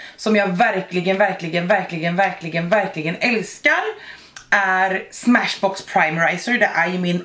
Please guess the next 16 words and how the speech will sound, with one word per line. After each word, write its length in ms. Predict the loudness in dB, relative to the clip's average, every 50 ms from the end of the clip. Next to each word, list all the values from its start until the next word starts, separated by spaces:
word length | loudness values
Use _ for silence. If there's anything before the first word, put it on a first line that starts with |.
| -2 0
all 280 | 2 2 2 2 2
time 180 | 2 2 2 2
favorit 360 | 2 0 2 2 2 0 2
primer 240 | 0 0 2 4 2
om 120 | 4 4
jag 80 | 2 2
bara 120 | 2 0
får 120 | 0 0 0
välja 260 | 0 2 2 0 0
en. 380 | 0 0 0 2 0 0 -2 -4 -8 -12 -18 -20 -18 -16 -16 -16 -8 -2
Eh, 540 | 2 2 4 4 4 2 2 0 0 0 0
och 120 | 2 2 2
de 120 | 2 4
har 200 | 4 4 2 2 0 -2
till 120 | -2 -2
exempel 300 | 0 0 0 0 0 -2